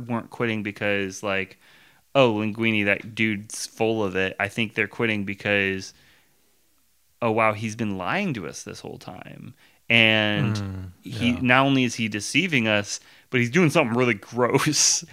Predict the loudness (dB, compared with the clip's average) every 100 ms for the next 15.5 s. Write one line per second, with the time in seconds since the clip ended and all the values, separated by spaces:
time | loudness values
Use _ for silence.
0 | -16 -10 2 4 8 8 8 6 4 2
1 | 6 8 8 6 4 6 4 4 6 6
2 | 6 2 -2 0 -2 0 -2 -2 -4 -2
3 | 0 0 0 4 8 8 6 2 0 -2
4 | -8 -14 -18 -12 -10 -8 -6 -6 -4 -2
5 | 0 -2 -6 -12 -14 -16 -18 -20 -20 _
6 | -2 0 0 -4 -8 -18 -14 -8 -4 -4
7 | -6 -12 _ _ _ _ _ _ -4 -2
8 | 0 4 4 4 0 0 -2 -6 -6 -6
9 | -2 -2 -2 -4 -6 -10 -4 -4 -4 -6
10 | -6 -4 -4 -2 -4 -4 -6 -6 -8 -10
11 | -10 -10 -10 -14 -16 -14 -6 -4 -4 -6
12 | -8 -14 -20 -20 -2 2 4 4 2 2
13 | -2 -4 -6 -8 -14 _ _ -14 -14 -2
14 | 2 2 0 -6 -4 -4 -6 -8 -14 -12
15 | -14 -16 -20 -20